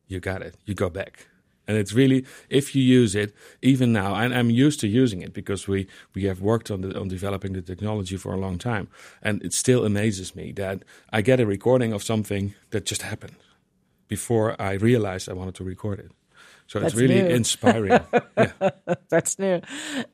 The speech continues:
Speaker 2: Now, uh, I see that you have, it's almost like a, a rubber or a plastic, uh, uh, lanyard or whatever
Speaker 1: Yeah,
Speaker 2: it is.
Speaker 1: yeah.
Speaker 2: What is that? That has a purpose, doesn't
Speaker 1: Yeah,
Speaker 2: it?
Speaker 1: it has a purpose.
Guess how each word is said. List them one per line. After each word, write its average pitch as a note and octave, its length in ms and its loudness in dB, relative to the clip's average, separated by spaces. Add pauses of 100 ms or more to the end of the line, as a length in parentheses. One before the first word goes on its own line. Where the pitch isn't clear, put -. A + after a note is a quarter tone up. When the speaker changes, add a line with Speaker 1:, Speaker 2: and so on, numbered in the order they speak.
(160)
Speaker 2:
Now, F#3+ 360 2
uh, E3 360 2
I D#3+ 140 2
see A3+ 240 0
that F#3 180 0
you E3+ 140 2
have, E3+ 240 0
it's E3 180 -2
almost F#3+ 240 -4
like D#3 220 -2
a, C3 260 -2
a - 160 -6
rubber D#3+ 320 -2
or C#3 220 -2
a A2+ 80 -4
plastic, E3+ 960 -6 (400)
uh, B2+ 420 0 (460)
uh, C2+ 340 -10 (280)
lanyard D3 720 0
or C#3 80 -2
whatever D#3 260 2
Speaker 1:
Yeah, C#3+ 60 0
Speaker 2:
it C3 60 -4
is. C#3+ 140 -6
Speaker 1:
yeah. E3 260 0
Speaker 2:
What G3 280 0
is B3 240 0
that? C#3 200 -2
That F#3+ 120 -2
has G3 220 -4
a - 40 -12
purpose, - 460 -8
doesn't B2+ 140 -2
Speaker 1:
Yeah, F3 60 6
Speaker 2:
it? - 80 -2
Speaker 1:
it F3 80 2
has D#3 200 2
a D3 40 0
purpose. - 380 -4